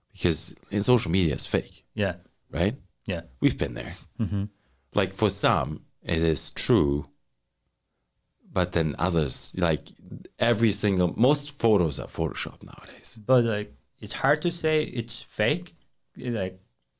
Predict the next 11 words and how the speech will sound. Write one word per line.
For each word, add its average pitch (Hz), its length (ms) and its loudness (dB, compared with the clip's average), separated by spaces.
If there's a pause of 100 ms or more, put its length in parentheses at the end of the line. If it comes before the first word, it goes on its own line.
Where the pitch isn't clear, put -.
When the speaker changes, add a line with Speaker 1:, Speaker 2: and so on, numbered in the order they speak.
(380)
Speaker 2:
there's 117 300 2
a, 107 300 4
like, 92 260 -2 (160)
Speaker 1:
Oh. 85 100 0
Speaker 2:
interesting 131 640 4
book 113 440 2 (180)
Speaker 1:
Okay. 90 260 2
Speaker 2:
called 107 420 2 (440)
Simulation 120 960 2
and 87 220 -2
Simulacre. 110 680 2